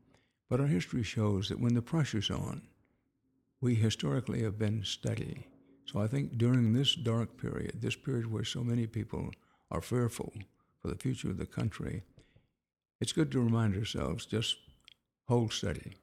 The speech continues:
just hold steady. And we'll get through this because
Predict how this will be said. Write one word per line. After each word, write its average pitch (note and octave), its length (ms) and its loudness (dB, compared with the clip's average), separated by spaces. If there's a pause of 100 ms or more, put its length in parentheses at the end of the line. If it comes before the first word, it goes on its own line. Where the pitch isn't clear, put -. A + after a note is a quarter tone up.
(320)
just A2+ 300 -2 (320)
hold A2+ 320 0
steady. - 440 -4 (760)
And - 320 -4 (480)
we'll C#3+ 160 4
get C3 180 0
through A#2 200 -4
this F#2+ 200 -6
because A#2+ 460 -4